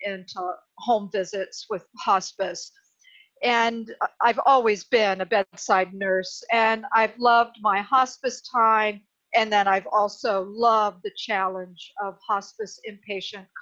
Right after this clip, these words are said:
consults with palliative care. So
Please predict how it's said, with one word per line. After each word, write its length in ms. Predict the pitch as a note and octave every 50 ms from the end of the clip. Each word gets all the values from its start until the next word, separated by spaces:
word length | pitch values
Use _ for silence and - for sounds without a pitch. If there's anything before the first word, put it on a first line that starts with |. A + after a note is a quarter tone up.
| -
consults 720 | A#3 G#3 G3 G3 - - G#3 F#3 F3 F3+ - - - - _ _ _ _ _ _ _ -
with 180 | A#3+ A3 -
palliative 500 | - - G#3+ G3 F#3+ F#3 F#3 F3 F3 E3 _ - -
care. 380 | G#3 F3 E3+ E3 E3 E3+ F3 F3
So 420 | - - - G#3+ F#3+ F#3 F3 E3+